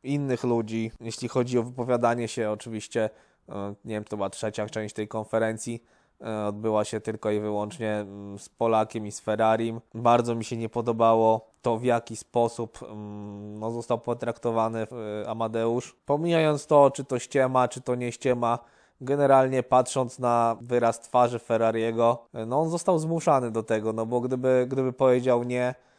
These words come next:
e, no to zrobiłby publicznie, no wiadomo, że to jest jego życie, to jest jego postrzeganie świata w tej chwili. On na tym zarabia.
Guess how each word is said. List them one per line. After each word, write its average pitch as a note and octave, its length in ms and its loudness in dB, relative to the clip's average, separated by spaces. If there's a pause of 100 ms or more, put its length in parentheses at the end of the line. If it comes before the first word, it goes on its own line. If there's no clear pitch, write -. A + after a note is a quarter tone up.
(180)
e, A2 260 -2
no A2+ 120 -6
to A#2 180 0
zrobiłby A2+ 720 0 (440)
publicznie, A#2+ 720 -2
no G#2+ 120 -8 (120)
wiadomo, A2+ 420 -2
że A2 340 0
to A2 80 -2
jest A2 200 -4
jego A2 240 -2
życie, G#2 300 -6
to G#2 140 -8
jest G2+ 160 -8
jego A2 420 -2 (160)
postrzeganie B2 680 0
świata A#2+ 380 0
w - 60 -16
tej A2+ 160 -6
chwili. A2+ 440 -8 (100)
On B2 180 -2
na C3+ 100 0
tym B2 220 -10
zarabia. A2 600 2